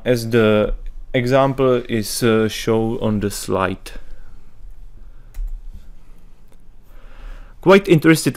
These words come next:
option, uh, device manager is offering is view, uh, device by connection.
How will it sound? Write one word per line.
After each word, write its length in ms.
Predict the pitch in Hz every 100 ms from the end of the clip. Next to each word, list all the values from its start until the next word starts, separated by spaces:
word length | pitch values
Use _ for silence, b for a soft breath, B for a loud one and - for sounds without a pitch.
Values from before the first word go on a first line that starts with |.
| -
option, 500 | 170 - 120 107 107
uh, 260 | 107 107
device 640 | 104 107 120 139 135 139 135
manager 400 | 131 131 123 135
is 240 | 113 - -
offering 460 | - 113 113 143 - b b b b
is 240 | 139 120 120 123 -
view, 720 | 131 113 131 139 139 151 202 - -
uh, 400 | 127 117 113 113
device 440 | 110 123 120 131 135
by 200 | 123 127
connection. 680 | - 113 104 - 104 -